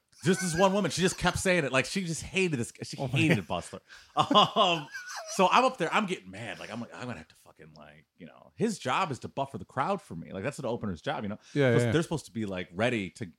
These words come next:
Speaker 1: laugh. Like, I'm not supposed to have to do any work
Speaker 2: Get
Speaker 1: by the
Speaker 2: people
Speaker 1: time
Speaker 2: in
Speaker 1: I
Speaker 2: a
Speaker 1: get up
Speaker 2: laughing
Speaker 1: there.
Speaker 2: mood, yeah.
Speaker 1: Yeah, so now I'm like, "I gotta fucking work," right? He's doing his A material, and it's fucking falling on deaf ears. The people who can hear are laughing,
Speaker 2: Yeah.
Speaker 1: but that's not the majority of the room.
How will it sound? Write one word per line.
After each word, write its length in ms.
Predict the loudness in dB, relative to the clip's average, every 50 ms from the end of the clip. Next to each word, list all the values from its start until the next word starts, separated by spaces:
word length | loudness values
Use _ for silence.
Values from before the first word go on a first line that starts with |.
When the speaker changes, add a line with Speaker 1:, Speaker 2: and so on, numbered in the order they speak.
| _
Speaker 1:
laugh. 320 | -2 0 2 2 0 -2 -8 -10
Like, 120 | -8 -4
I'm 100 | -2 0
not 120 | 0 0 0
supposed 160 | 0 -2 -2
to 40 | -2
have 100 | -2 -2
to 60 | -2
do 120 | -4 0 0
any 160 | 2 2 4
work 100 | 4 4
Speaker 2:
Get 100 | 4 4
Speaker 1:
by 80 | 4 2
the 40 | 4
Speaker 2:
people 100 | 4 4
Speaker 1:
time 60 | 4 4
Speaker 2:
in 20 |
Speaker 1:
I 20 | 6
Speaker 2:
a 40 |
Speaker 1:
get 60 | 6 8
up 60 | 6
Speaker 2:
laughing 240 | 6 6 4 2 2
Speaker 1:
there. 80 | 4 2
Speaker 2:
mood, 120 | 2 2
yeah. 200 | 0 -4 -4 -6 -6 _
Speaker 1:
Yeah, 300 | 0 0 0 0 0 -4
so 160 | -6 -6 -2
now 100 | -2 0
I'm 80 | 0 0
like, 140 | -2 -4 -4
"I 80 | -6
gotta 160 | -6 -6 -8
fucking 240 | -10 -12 -20 _ _ _ _
work," 260 | -16 -14 -14 -14 -14 _ -14
right? 140 | -14 -12
He's 240 | -12 -12 -12 -14 -16
doing 240 | _ -10 -10 -10 -8
his 180 | -10 -10 -12 -10 _
A 200 | -4 -2 -2 0
material, 760 | 0 -2 -2 -4 -10 -8 -6 -6 -6 -6 -8 -12 -14 -18 -20 _ _ _ _ _ _ _
and 160 | -6 -4 -4
it's 200 | -4 -6 -8 -12
fucking 320 | -12 -14 -14 -14 -14 -10
falling 180 | -6 -6 -4 -4
on 80 | -4 -6
deaf 180 | -6 -8 -8
ears. 200 | -10 -10 -10 -10 -4
The 60 | 0
people 180 | 2 2 4
who 80 | 2 2
can 140 | 0 -4 -8
hear 260 | -6 -6 -4 -2 0
are 140 | 0 0 0
laughing, 480 | -2 -4 -6 -8 -12 -14 -12 -12 -12 -4 2
Speaker 2:
Yeah. 260 | 4 4 6 4 2 0
Speaker 1:
but 100 | 0 0
that's 140 | 0 2 2
not 140 | 0 0 0
the 60 | 0
majority 340 | -2 0 2 2 2 2 2
of 20 | 0
the 60 | -2
room. 480 | -2 -2 -2 -2 -4 -6 -10 -16 -16 -16